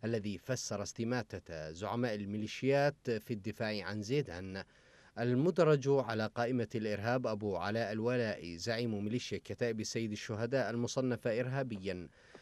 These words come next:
سارع إلى الدفاع عن زيدان ردا على وصف النائب الأمريكي له بأنه أحد أهم أذرع إيران في العراق. كذلك ميليشيا حزب الله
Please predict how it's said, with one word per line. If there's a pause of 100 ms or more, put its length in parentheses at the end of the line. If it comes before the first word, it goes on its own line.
(160)
سارع
إلى
الدفاع
عن
زيدان
ردا
على
وصف
النائب
الأمريكي
له
بأنه (120)
أحد
أهم
أذرع
إيران
في
العراق. (840)
كذلك
ميليشيا
حزب
الله